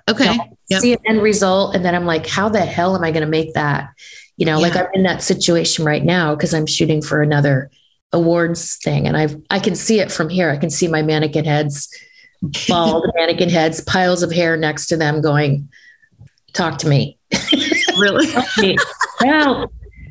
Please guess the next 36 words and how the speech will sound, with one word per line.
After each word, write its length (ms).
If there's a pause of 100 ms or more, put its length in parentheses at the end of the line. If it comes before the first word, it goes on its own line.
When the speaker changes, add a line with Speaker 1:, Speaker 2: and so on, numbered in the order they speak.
Speaker 2:
So 520
Speaker 1:
Where 120
did 180
you 100
find 240
the 100
inspiration 680
for 200
the 120
singed 760 (100)
look, 340
the 60
Speaker 2:
It 40
was 180
Speaker 1:
lines? 560 (180)
Speaker 2:
in 180
my 160
head 540 (160)
for, 240
Speaker 1:
Okay. 500
Speaker 2:
I 80
don't 160
know 120
where 240
it 100
came 220
from, 240
but 100
it 60
was 160
in 100
my 120
head 220
for 160
years. 600 (420)
Speaker 1:
Wow. 420